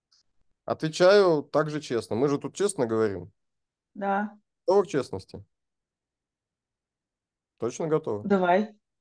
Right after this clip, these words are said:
Speaker 2: Да, да, давай.
Speaker 1: Хорошо. Честно тебе рассказываю. Не зайдёшь. Объясню почему. Потом я имею в виду.
Speaker 2: Почему?
Speaker 1: Объясню. Ты говоришь: «Я н-, перенасыщена информацией».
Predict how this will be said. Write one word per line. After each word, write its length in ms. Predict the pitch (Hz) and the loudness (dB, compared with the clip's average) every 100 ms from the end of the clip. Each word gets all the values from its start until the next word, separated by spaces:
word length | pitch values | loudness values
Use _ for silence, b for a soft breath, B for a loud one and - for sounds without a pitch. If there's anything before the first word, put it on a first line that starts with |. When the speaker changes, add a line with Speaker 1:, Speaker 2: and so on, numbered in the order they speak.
| _ _ b b _ | _ _ b b _
Speaker 2:
Да, 280 | - 214 233 | 0 4 4
да, 240 | 247 233 | 6 6
давай. 500 | 202 208 208 202 202 _ _ _ _ | 4 2 2 2 -2 _ _ _ _
Speaker 1:
Хорошо. 420 | - - 107 92 - | -12 -4 -4 -4 -4
Честно 340 | 147 190 151 | -2 -2 -4
тебе 320 | - 113 151 | -4 0 2
рассказываю. 720 | 139 113 117 110 98 92 90 - _ _ _ | 2 -2 -4 -4 -4 -6 -10 -14 _ _ _
Не 140 | 110 139 | -6 -2
зайдёшь. 420 | 175 113 101 - _ _ _ _ _ _ _ _ _ _ _ _ - | -2 -2 -6 -8 _ _ _ _ _ _ _ _ _ _ _ _ -4
Объясню 340 | 117 135 165 | -4 -4 -4
почему. 380 | 160 156 123 101 | -6 -6 -6 -4
Потом 340 | - 131 110 | -4 -2 -2
я 40 | 95 | -2
имею 180 | 92 87 | -4 -8
в 40 | |
виду. 180 | 90 - _ | -12 -18 _
Speaker 2:
Почему? 260 | _ _ - _ _ _ _ | _ _ -20 _ _ _ _
Speaker 1:
Объясню. 600 | 113 156 170 113 90 - _ _ | -4 -4 -4 -4 -4 -8 _ _
Ты 100 | 165 | -2
говоришь: 480 | 151 156 147 107 - _ _ | 4 4 4 0 -8 _ _
«Я 460 | 113 120 160 190 - | -4 4 6 6 2
н-, 140 | 123 - - | -2 -8 -4
перенасыщена 880 | 143 139 131 - 170 - 143 135 - | 0 0 0 -4 -6 -2 0 0 -2
информацией». 760 | 123 139 127 113 95 - - | -6 -4 0 0 0 -8 -18